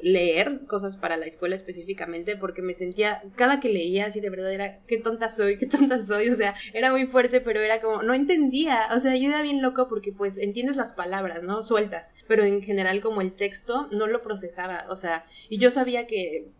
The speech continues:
pues, que iba a ser un proceso, ¿no? Y más que venía de, de un año de no haber estudiado, o sea, como que muchas cosas, porque al final también el estudiar y el entrar en el mood del estudiante es estar como que tu cerebro está ejercitado para eso, ¿no? Para procesar información de cierta manera. Entonces, pues, yo venía creo que como súper oxidada,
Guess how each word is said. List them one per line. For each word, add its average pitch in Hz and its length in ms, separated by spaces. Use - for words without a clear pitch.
pues, 202 120
que 202 100
iba 208 120
a 208 40
ser 214 120
un 208 100
proceso, 190 460
¿no? 175 220
Y 208 100
más 190 200
que 226 100
venía 196 320
de, 190 260
de 170 340
un 202 180
año 190 200
de 175 100
no 170 80
haber 170 140
estudiado, 208 760
o 180 60
sea, 190 140
como 214 160
que 226 80
muchas 277 300
cosas, 254 200
porque 208 200
al 202 80
final 226 180
también 240 240
el 220 100
estudiar 196 500
y 214 100
el 202 80
entrar 202 260
en 233 160
el 180 140
mood 202 160
del 202 140
estudiante 185 560
es 196 100
estar 190 280
como 196 240
que 170 100
tu 175 100
cerebro 180 400
está 202 180
ejercitado 190 640
para 170 240
eso, 208 200
¿no? 185 180
Para 170 180
procesar 170 340
información 190 480
de 190 80
cierta 190 300
manera. 185 360
Entonces, 214 380
pues, 202 120
yo 208 120
venía 214 260
creo 208 160
que 202 140
como 196 260
súper 190 320
oxidada, 202 580